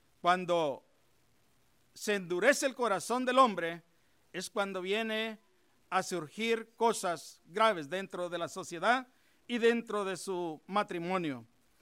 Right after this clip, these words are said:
Los fariseos en este,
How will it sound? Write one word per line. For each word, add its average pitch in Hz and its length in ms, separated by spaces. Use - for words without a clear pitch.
Los 233 260
fariseos 240 760
en 254 120
este, 247 640